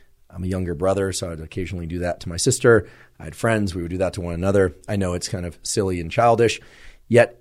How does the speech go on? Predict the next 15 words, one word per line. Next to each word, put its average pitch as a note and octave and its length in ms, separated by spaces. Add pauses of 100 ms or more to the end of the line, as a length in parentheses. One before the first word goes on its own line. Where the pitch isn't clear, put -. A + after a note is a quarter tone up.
(120)
it G#2+ 160
illustrates B2+ 460
the - 80
principle A#2 460
that G#2 140
we A2+ 140
can A2 240 (240)
generate C#3 580
electricity A#2+ 800
and G2 160
pass B2+ 340
electricity G2+ 720 (340)
to G2 360
other G#2 320
beings, B2 640